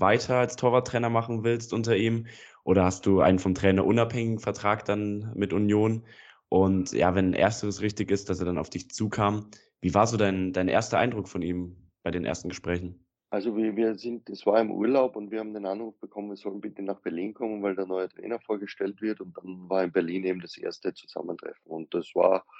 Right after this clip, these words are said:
Speaker 2: so, dass er von Haus aus gesagt hat, ja, er will einen Co-Trainer mitnehmen, mit dem Markus Hoffmann eben.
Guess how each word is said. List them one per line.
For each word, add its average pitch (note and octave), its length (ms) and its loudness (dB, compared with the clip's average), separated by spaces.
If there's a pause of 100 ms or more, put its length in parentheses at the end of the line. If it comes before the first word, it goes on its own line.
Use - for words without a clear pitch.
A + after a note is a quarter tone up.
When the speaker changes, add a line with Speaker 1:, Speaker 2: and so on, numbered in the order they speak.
(160)
Speaker 2:
so, F2+ 180 4
dass F2+ 220 2
er F#2 640 0
von F2+ 120 -10
Haus F#2 220 -8
aus G2 160 -14
gesagt F#2 300 -12
hat, E2+ 120 -12
ja, E2 140 -6
er F2+ 160 -2
will E2+ 120 -4
einen E2+ 180 -8
Co-Trainer E2+ 420 -8
mitnehmen, A2+ 640 -6
mit - 180 -16
dem E2 80 -6
Markus F#2 360 -4
Hoffmann G2 340 -6
eben. G#2 220 -4